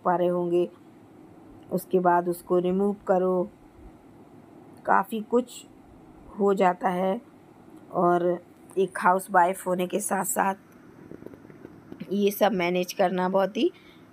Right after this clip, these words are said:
बड़ी बात है। और यहाँ पर हस्बैंड भी बैठे हुए थे, तो वो कुछ बोल रहे थे, तो मैं शायद हंस रही हूँ किसी बात पर उनकी। तो यहाँ पर मैंने ये देखिए लकमे स्केच आईलाइनर है, मैंने थोड़ा मोटा ही लगाया है।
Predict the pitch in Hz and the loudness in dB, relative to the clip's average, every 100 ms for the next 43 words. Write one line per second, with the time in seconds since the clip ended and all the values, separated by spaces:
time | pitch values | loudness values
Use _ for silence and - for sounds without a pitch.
0 | - 175 170 190 190 190 214 226 226 196 | -2 2 2 2 4 2 0 -2 0 0
1 | 190 196 247 - - 190 190 214 190 165 | 0 0 0 -2 0 0 0 0 2 0
2 | 196 196 190 190 269 220 202 196 202 - | 2 2 2 2 0 0 0 0 -2 -2
3 | - 175 196 277 285 247 220 208 196 190 | 0 2 4 2 0 0 -2 -2 -2 -4
4 | 190 180 180 196 262 - 208 185 190 202 | 0 2 0 -2 -8 -4 0 0 0 -4
5 | - - - - - - - 202 220 202 | -6 -14 -20 -20 -20 -10 -4 -2 2 2
6 | 185 175 - 196 196 185 180 240 381 - | 2 0 -2 -2 0 -2 -2 -2 -2 -6
7 | - - - - - - - - - - | -20 -20 -20 -20 -20 -20 -20 -20 -20 -20
8 | - - - - - - - - - - | -20 -20 -20 -20 -20 -20 -20 -20 -20 -20
9 | - - - - - - - - - - | -20 -20 -20 -20 -20 -20 -20 -20 -20 -20
10 | - - - - - - - - - - | -20 -20 -20 -20 -20 -20 -20 -20 -20 -20
11 | - - - 196 190 196 214 220 247 240 | -20 -10 -2 -2 0 -2 -2 -2 -2 0
12 | 233 240 233 226 233 277 285 214 233 240 | 0 0 0 0 -2 -2 0 0 -2 -2
13 | 247 226 254 233 233 214 214 220 226 226 | -2 -4 -2 0 2 2 0 -2 -2 -2
14 | 262 233 208 202 202 196 196 190 185 214 | -2 -2 -2 -2 -2 -2 -2 -4 0 0
15 | 240 247 233 226 226 233 247 | 0 2 2 2 2 0 -2